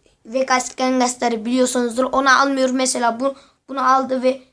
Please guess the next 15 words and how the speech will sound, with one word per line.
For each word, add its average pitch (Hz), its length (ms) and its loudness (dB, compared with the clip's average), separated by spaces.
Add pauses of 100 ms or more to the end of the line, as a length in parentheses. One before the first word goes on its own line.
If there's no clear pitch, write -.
(220)
birçok 262 480 -10
oyunlarda 247 680 -4
aldı 247 300 2
arkadaşlar. 233 600 -4
Ben 226 120 -8
o 214 160 -6
oyunları 214 360 -6
sildim 233 480 -6
geri. 226 240 -6 (960)
Sonra 294 400 0 (360)
sosyal, 294 480 -2 (240)
sosyal 269 600 -4
ağda 262 340 -2
rahatlıkla 262 560 -2
gezebiliyorsunuz. 247 960 -6